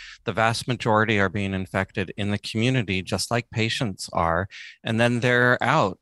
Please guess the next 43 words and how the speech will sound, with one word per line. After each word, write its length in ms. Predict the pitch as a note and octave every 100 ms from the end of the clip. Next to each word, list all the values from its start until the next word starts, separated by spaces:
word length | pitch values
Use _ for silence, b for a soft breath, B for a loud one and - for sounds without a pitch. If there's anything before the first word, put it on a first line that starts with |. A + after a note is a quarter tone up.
| _
Thankfully, 720 | B2+ A2+ - B2+ A2+ A2 G#2 -
you 60 |
know, 80 | G2+
the 80 | F#2
workforce 640 | A2 B2 - A2+ G2+ -
is, 340 | G2+ F#2 F2 -
is 220 | F2+ F2 G2+
mostly 400 | G#2 A#2 G#2 F2
vaccinated, 760 | F2+ G#2 - A#2+ F#2 E2 F#2
so 400 | - G#2 F#2+ F#2+
the 140 | F#2 G2
vast 360 | - G2 F#2+
majority 540 | G#2+ F2 G2+ G#2+ G#2 F#2+
of 180 | F2 - B B B -
these 240 | F#2+ E2+ G#2
illnesses 520 | A2 G#2 - F2 F#2
are 120 | E2
mild, 480 | F2+ A2 A#2 G2 G#2
but 140 | G#2+
people 260 | - A2+ A#2+
are 160 | A2
out 260 | G#2+ A#2 -
while 220 | G2+ G2
they're, 480 | F#2+ F#2+ F#2+ F#2 F#2
um, 220 | G2 G2
infectious. 800 | F#2 F2 A2+ A2+ - F#2 G2+ - B B B B -
And 380 | A#2 A2+ A#2
then 460 | A2 A#2 A2+ A2+ A2+
there 120 | A#2+
being, 400 | A2 A#2 A2+ G#2+ G2+
there 140 | G#2+
are 120 | G#2+
increased 540 | G#2+ A2+ A2+ B2 A2 -
number 320 | G#2+ A2 G#2+
of 100 | G2+
admissions 720 | G2 A2 C3+ A2+ F#2+ F#2+ G2+
due 260 | B2+ C3+ E3
to 160 | -
covid 500 | - G2 F2 G#2 G#2+
and 160 | G#2+ G#2
complications 840 | A2 G2 G2+ A2 B2 - G#2+ E2
from 260 | - E2+ D#2
covid. 480 | G2 D#2 D2+ E2+